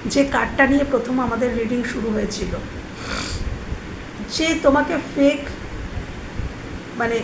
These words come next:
ব্যস্ততা দেখাতো, সেই মানুষটি কিছু নিজের জীবনে কিছু পর্দা খুলবে। ওই যে বললাম না, ডিভাইন ইন্টারভেনশন,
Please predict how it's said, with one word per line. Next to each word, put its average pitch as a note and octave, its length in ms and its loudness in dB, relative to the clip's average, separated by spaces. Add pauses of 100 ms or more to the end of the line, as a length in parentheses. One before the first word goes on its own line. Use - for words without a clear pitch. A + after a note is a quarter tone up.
(120)
ব্যস্ততা C4 440 4
দেখাতো, A3+ 480 0 (360)
সেই C#4 240 4
মানুষটি A#3 640 0 (880)
কিছু D4+ 340 0 (280)
নিজের C#4 500 8
জীবনে E4 320 4
কিছু D4 320 0
পর্দা A3+ 460 4 (300)
খুলবে। C4 360 4 (360)
ওই C4 80 4
যে C4+ 80 2
বললাম C4 280 4
না, C#4+ 100 4
ডিভাইন B3 360 2
ইন্টারভেনশন, A3+ 720 2